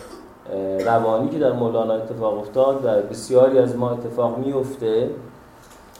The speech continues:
ولی این تفاوتش این هست که اون آدمی که هنرمند باشه، هوش هنری و تلنت هنری داشته باشه، می‌تونه این رو ماندگار کنه این روایت رو،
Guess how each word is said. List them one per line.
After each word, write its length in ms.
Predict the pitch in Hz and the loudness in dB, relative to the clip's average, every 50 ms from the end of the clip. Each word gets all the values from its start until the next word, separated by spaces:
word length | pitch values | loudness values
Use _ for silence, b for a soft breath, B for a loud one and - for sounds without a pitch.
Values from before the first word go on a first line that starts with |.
| B B B B - - | B B B B -6 -2
ولی 180 | 139 147 160 | 0 2 4
این 160 | 165 160 156 147 | 4 2 2 0
تفاوتش 600 | 139 131 139 139 135 147 160 156 165 160 151 147 | -2 2 4 4 4 4 2 0 -2 -4 -4 -4
این 140 | 151 147 | -4 -2
هست 220 | 139 139 131 - - | -2 -2 -2 -2 0
که 60 | 131 | -2
اون 100 | 131 127 | -2 0
آدمی 420 | 113 120 120 123 123 123 127 123 | 0 0 2 0 0 0 -2 -4
که 80 | 123 127 | -4 -4
هنرمند 720 | 117 117 120 117 113 113 - 113 123 135 143 147 147 147 | -4 -2 -2 0 2 2 2 2 0 0 0 0 -2 -2
باشه، 420 | 147 147 143 147 - 143 139 139 139 139 139 139 139 - - - - - - - - - - - - - - | -2 -4 -4 -4 -6 -8 -8 -6 -8 -8 -10 -12 -14 -16 -18 -20 -20 -20 -20 -20 -20 -20 -20 -20 -20 -14 -10
هوش 200 | 135 131 - 135 | -10 -8 -4 -4
هنری 760 | 127 120 120 117 113 113 113 110 120 123 123 123 123 120 117 | -2 0 0 0 2 2 2 2 0 -2 -2 -2 -2 -2 0
و 260 | 113 107 104 101 98 | 0 2 2 2 0
تلنت 440 | 98 - 110 110 120 123 127 123 120 117 | -2 -2 -2 0 0 0 0 -2 -4 -4
هنری 320 | 117 113 110 107 113 135 147 | -4 -2 0 0 0 0 0
داشته 320 | 165 160 156 - - 151 | 0 -2 -4 -4 -6 -6
باشه، 420 | 143 143 131 - - 143 131 127 | -6 -6 -6 -6 -2 0 0 0
می‌تونه 360 | 127 135 135 135 135 139 139 135 | 0 0 -4 -4 -4 -2 0 0
این 200 | 139 139 135 127 | 0 0 -2 -2
رو 320 | 139 139 139 139 135 139 139 - - - - - - - | -2 0 0 0 0 -2 -2 -6 -14 -16 -20 -20 -12 -4
ماندگار 720 | 110 113 120 120 120 120 117 120 127 135 147 151 - - | 0 0 2 2 2 0 4 6 8 8 8 6 4 2
کنه 180 | - - 113 - | -2 -4 -2 -2
این 220 | 95 110 107 104 | -4 -6 -6 -4
روایت 640 | 110 110 101 101 104 101 101 101 101 101 101 - - 104 | -4 -2 4 6 6 6 6 6 4 4 4 0 -6 -6
رو، 200 | 101 95 95 | -4 -2 -2